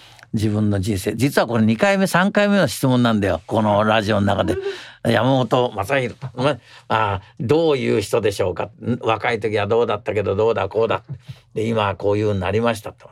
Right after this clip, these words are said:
Speaker 1: 「じゃあどの辺からその自分が変わったと思いますか？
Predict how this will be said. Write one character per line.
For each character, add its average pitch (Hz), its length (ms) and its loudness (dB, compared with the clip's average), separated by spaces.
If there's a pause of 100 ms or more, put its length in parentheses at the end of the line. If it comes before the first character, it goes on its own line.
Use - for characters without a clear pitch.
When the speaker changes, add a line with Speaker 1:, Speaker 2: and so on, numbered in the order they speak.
Speaker 1:
「じ 101 100 -6
ゃ 95 40 -4
あ - 20 -6
ど 101 180 -4
の 120 120 -2
辺 120 200 -4
か 123 120 -4
ら 127 200 0 (340)
そ 101 80 -6
の 104 80 -2
自 95 180 -4
分 98 160 -2
が 92 140 -4
変 - 160 -4
わ 101 80 -2
っ 104 80 -18
た 95 140 -2
と 90 120 -6
思 92 160 -4
い 95 80 -2
ま 95 100 -4
す - 100 -12
か？ - 160 -12